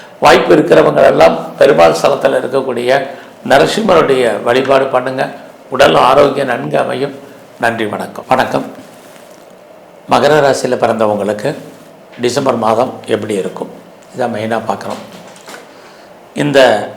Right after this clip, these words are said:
மாதத்துல உங்களுக்கான ராசிநாதன் உங்களுக்கு தெரியும், சனி பகவான். கோச்சாரத்துல பார்த்தீங்கன்னா அவர் மூன்றாம் இடத்துல இருக்காரு.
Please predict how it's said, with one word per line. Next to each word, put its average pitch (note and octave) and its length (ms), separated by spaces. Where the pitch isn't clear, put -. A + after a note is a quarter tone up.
மாதத்துல C3 600
உங்களுக்கான E2 480
ராசிநாதன் B2+ 600
உங்களுக்கு A#2 280
தெரியும், A#2 360
சனி A#2+ 180
பகவான். G2+ 320
கோச்சாரத்துல A#2+ 600
பார்த்தீங்கன்னா A2 420
அவர் A2+ 180
மூன்றாம் B2 500
இடத்துல G#2+ 280
இருக்காரு. G#2 460